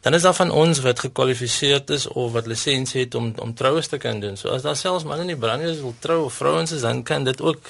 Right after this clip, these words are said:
ook gereël word en so aan. Ehm, en dan baie belangrik is die ontlonting.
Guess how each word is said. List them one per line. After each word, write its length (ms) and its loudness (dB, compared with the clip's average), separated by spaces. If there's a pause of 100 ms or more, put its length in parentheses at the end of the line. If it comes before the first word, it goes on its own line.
(160)
ook 200 -2
gereël 440 4
word 280 0
en 140 -2
so 160 -6
aan. 160 -4 (160)
Ehm, 260 4
en 60 4
dan 100 4
baie 180 8
belangrik 440 2
is 100 -4
die 120 -4
ontlonting. 560 -2